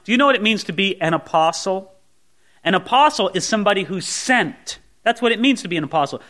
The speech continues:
Someone who is sent with authority. These troublemakers were the exact opposite of the, of apostles. One could say of them, "He who comes." Of an apostle, one would say, one who is sent.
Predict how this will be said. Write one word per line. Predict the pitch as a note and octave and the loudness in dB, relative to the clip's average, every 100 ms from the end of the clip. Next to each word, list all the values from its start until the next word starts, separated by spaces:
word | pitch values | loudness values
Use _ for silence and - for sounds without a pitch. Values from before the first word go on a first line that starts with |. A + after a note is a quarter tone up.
| - _ | -20 _
Someone | B3 C4 A3+ | 0 2 2
who | G#3+ | 2
is | G3+ E3+ | 2 0
sent | - - D4 G#3 - - | -2 2 2 0 -4 -4
with | A3+ | -2
authority. | A3+ G3+ C#4 C#4 A#3+ C3+ G2+ - _ _ _ _ _ _ _ _ | -2 2 4 6 4 2 -6 -16 _ _ _ _ _ _ _ _
These | C#4+ C#4 | 2 2
troublemakers | - D#4 D4+ G3+ F3+ A#3 A3 | 2 2 4 2 0 -2 0
were | G#3+ | 0
the | G#3 | 2
exact | G3+ D3 F#3+ B3 D4+ D4+ - - | 0 0 2 4 4 2 -2 2
opposite | C#4 E4 - G3+ - F#3 D#3+ | 6 6 4 0 2 0 2
of | G3+ F3 | 0 0
the, | F#3+ F#3+ | -2 0
of | F3+ | 0
apostles. | F3 F3+ F#3 D#3+ - A2+ - _ _ _ | 0 2 4 4 0 -10 -14 _ _ _
One | B3 D#4+ D4 | 2 4 4
could | C4 | 0
say | F3+ B3+ B3 | 0 2 2
of | G3+ | 4
them, | D4 E4 A#3+ B3 - | 4 4 4 0 -8
"He | - D4 | 2 6
who | C#4 | 6
comes." | - E4+ F4 C#4 C#3+ - - - _ _ _ | 4 6 6 4 0 -10 -14 -14 _ _ _
Of | - C#4 | 0 4
an | C4+ | 4
apostle, | - C#4+ D#4+ E4+ B3+ | 4 6 6 4 4
one | B3 C4 | 4 4
would | A#3+ | 2
say, | - C4+ B3 A#3+ B3 - _ | 0 2 2 2 -2 -16 _
one | - F3+ D4 C#4+ | -4 2 6 6
who | C4 C4 | 6 6
is | G#3 | 4
sent. | - - E4+ C#4+ C#3+ - - | 0 2 4 4 0 -8 -18